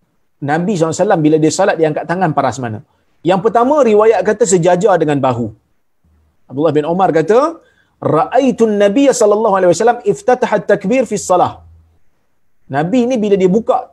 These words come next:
apa ni, salat dengan takbir, "Farafa'a yadayhi," dia mengangkat kedua tangannya, "hina yukabbir hatta yaj'alahuma hazwa mankibai." Dia mengangkat kedua tangannya sehingga dia ber-, sa-, ketika mana dia bertakbir,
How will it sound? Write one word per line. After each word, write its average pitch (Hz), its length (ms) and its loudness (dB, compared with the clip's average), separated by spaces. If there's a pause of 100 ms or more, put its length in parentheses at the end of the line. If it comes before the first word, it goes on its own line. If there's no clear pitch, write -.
apa - 240 -2
ni, 170 400 2
salat 202 400 0
dengan 185 160 0
takbir, 185 400 2 (640)
"Farafa'a 247 640 2
yadayhi," 233 640 2
dia 190 80 2
mengangkat 226 560 0
kedua 233 320 4
tangannya, 220 480 2 (400)
"hina 294 320 2
yukabbir 233 560 2
hatta 226 400 0
yaj'alahuma 208 880 2
hazwa 208 400 0
mankibai." 165 560 2 (520)
Dia 143 80 2
mengangkat 208 480 0
kedua 226 240 4
tangannya 226 400 2
sehingga 214 400 2
dia 202 80 0
ber-, 190 240 2
sa-, 190 240 0
ketika 196 400 0
mana 214 160 2
dia 196 80 2
bertakbir, 180 560 0